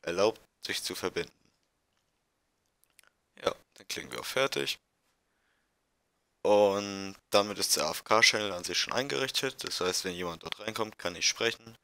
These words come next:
Aber er kann wieder zum Beispiel auf einen alten zurückwechseln. So, jetzt müssen wir noch einstellen, dass er automatisch nach einer bestimmten Zeit dahin zugefügt wird. Und das haben wir jetzt hier. A F K Timeout.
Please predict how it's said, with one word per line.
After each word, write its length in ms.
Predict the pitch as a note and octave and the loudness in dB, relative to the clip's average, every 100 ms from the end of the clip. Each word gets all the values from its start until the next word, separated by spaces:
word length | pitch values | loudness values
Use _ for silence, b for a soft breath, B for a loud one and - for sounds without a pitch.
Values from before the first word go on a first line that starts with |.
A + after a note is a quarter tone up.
| B B B B B B B | B B B B B B B
Aber 180 | G2 F#2+ | 2 4
er 100 | F#2+ | 4
kann 400 | - F#2 F2+ F2+ | 2 0 -2 -8
wieder 240 | F2 F2+ | -2 -2
zum 160 | F2 F2+ | 0 -2
Beispiel 240 | F2 - | 0 -2
auf 160 | D#2+ - | -2 -8
einen 140 | D2+ | -8
alten 260 | - E2 E2+ | -6 -6 -2
zurückwechseln. 760 | - - E2+ - - - - - _ _ _ _ _ _ _ _ _ _ _ _ _ _ _ _ _ _ _ | -2 -2 -10 -12 -6 -4 -4 -6 _ _ _ _ _ _ _ _ _ _ _ _ _ _ _ _ _ _ _
So, 220 | - F2+ | -8 -6
jetzt 200 | C#2+ G2 | -4 -4
müssen 220 | A2 G#2 G#2 | 0 0 0
wir 80 | |
noch 120 | G2 D#2 | -2 -2
einstellen, 340 | F#2+ - F#2+ | 0 0 2
dass 140 | F#2+ | 0
er 80 | E2+ | 0
automatisch 500 | E2 F2+ F2+ F2 - | -2 -4 -4 0 0
nach 100 | F2+ | -2
einer 140 | F2+ E2+ | -6 -4
bestimmten 340 | - E2+ E2+ | -4 -4 -6
Zeit 220 | - D#2+ _ - | -4 -4 _ -10
dahin 320 | F2 F2+ - | -8 -8 -8
zugefügt 880 | - - - F3 F2+ - G3 - - | -4 -2 -2 -6 -10 -8 -8 -10 -10
wird. 320 | A2+ F3 - _ _ _ _ _ _ _ _ _ _ _ _ _ _ _ _ _ _ | -10 -10 -16 _ _ _ _ _ _ _ _ _ _ _ _ _ _ _ _ _ _
Und 220 | A#2 B2 | -2 0
das 180 | G#2+ - | 2 2
haben 120 | G#2 F#2+ | 2 0
wir 80 | |
jetzt 220 | - - - | 0 2 0
hier. 160 | - - _ _ _ | 0 -10 _ _ _
A 160 | - F2+ | -6 -6
F 100 | - | -6
K 180 | - - | -6 -6
Timeout. 560 | - A2+ C3 C3+ C#3+ | 0 0 2 -2 -2